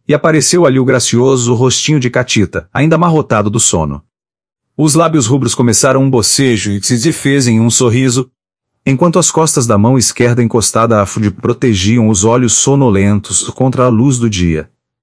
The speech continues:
Tudo é gentil na mulher formosa, até esse desalinho do acordar.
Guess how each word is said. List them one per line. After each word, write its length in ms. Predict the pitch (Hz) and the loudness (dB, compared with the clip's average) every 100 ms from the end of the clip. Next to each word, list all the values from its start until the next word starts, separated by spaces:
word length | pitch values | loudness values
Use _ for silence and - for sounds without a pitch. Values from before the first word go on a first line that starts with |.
| _ _ _ _ _ | _ _ _ _ _
Tudo 340 | 180 175 156 | 0 0 2
é 60 | 147 | 2
gentil 340 | 131 113 131 | 0 0 0
na 80 | 123 | 2
mulher 300 | 110 95 95 | 2 0 0
formosa, 640 | - 123 104 95 90 85 - | -2 0 2 2 0 -4 -8
até 280 | - - 131 | -12 -4 -2
esse 240 | 120 - 104 | 0 -2 -2
desalinho 500 | 117 127 110 123 117 | 0 2 2 2 2
do 100 | 120 | 0
acordar. 640 | 110 117 82 69 - - | 0 -2 -2 -6 -6 -16